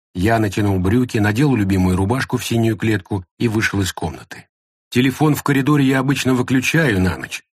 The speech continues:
чтобы родители не беспокоили не такие уж редкие при моей работе ночные звонки, но отец всё равно проснулся. «Что случилось, сынок?» — спросил он, моргая с просонья. «По работе», — ответил я.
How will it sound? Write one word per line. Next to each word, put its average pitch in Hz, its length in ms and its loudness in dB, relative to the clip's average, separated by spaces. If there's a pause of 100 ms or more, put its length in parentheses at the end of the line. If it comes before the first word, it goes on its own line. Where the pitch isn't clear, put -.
(160)
чтобы 113 320 -2
родители 120 440 0
не 110 120 2
беспокоили 107 680 0
не 107 120 2
такие 123 320 0
уж 123 160 0
редкие 120 380 0
при 95 140 -2
моей 107 280 2
работе 104 440 0
ночные 95 400 0
звонки, 98 500 -2 (240)
но 156 120 2
отец 160 340 0
всё - 200 -4
равно 113 260 2
проснулся. 92 640 -4 (680)
«Что - 240 0
случилось, 147 520 0
сынок?» — - 380 -6 (100)
спросил 113 540 -2
он, 131 140 2
моргая 104 420 0
с 90 60 -4
просонья. - 640 -6 (340)
«По 143 80 0
работе», — 175 400 2
ответил 92 320 -2
я. 78 240 -6